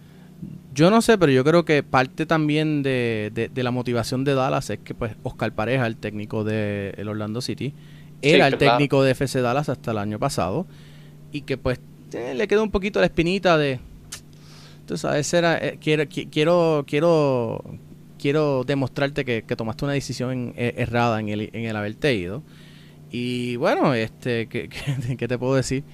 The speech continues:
Speaker 1: Eh, definitivamente le, le han hecho,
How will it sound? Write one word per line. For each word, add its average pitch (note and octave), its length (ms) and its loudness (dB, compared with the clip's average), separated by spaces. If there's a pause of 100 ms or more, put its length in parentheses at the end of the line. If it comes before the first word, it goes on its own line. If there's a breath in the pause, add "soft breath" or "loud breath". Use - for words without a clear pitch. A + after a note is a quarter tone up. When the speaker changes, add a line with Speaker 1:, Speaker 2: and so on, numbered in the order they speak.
(440 loud breath)
Speaker 1:
Eh, G2 520 -6 (160)
definitivamente C3+ 680 2
le, C#3 140 4
le A#2+ 140 0
han B2+ 100 0
hecho, B2+ 840 2